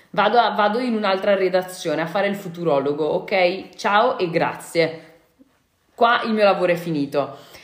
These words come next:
Perché? Perché c'è il punto d'incontro fra oggi e domani. Uh là là, cos'è stato questo rumore? Ah, è un microfonino.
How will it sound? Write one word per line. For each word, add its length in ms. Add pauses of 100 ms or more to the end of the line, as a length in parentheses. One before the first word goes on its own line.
(140)
Perché? 400
Perché 500
c'è 280
il 120
punto 300
d'incontro 1160
fra 340
oggi 840 (720)
e 160
domani. 800 (180)
Uh 160
là 240
là, 540
cos'è 180
stato 280
questo 200
rumore? 420 (680)
Ah, 140
è 40
un 120
microfonino. 920